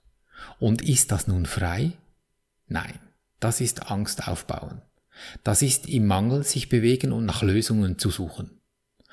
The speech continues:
Alles im eigenen System drin, zwischen den Ohren. Also spätestens jetzt müssten wir alle zum Punkt kommen, so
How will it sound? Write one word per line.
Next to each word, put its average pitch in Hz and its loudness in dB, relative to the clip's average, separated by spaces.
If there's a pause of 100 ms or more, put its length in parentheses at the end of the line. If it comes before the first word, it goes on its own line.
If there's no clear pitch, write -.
(220)
Alles 135 2 (120)
im 107 2
eigenen 107 2
System 139 2
drin, 143 2
zwischen - -2
den 156 2
Ohren. 76 -6 (1000)
Also 113 6
spätestens 131 4
jetzt - 4 (100)
müssten 117 2
wir 104 0
alle 123 0
zum - -2
Punkt 127 2
kommen, 98 -2 (280)
so - 0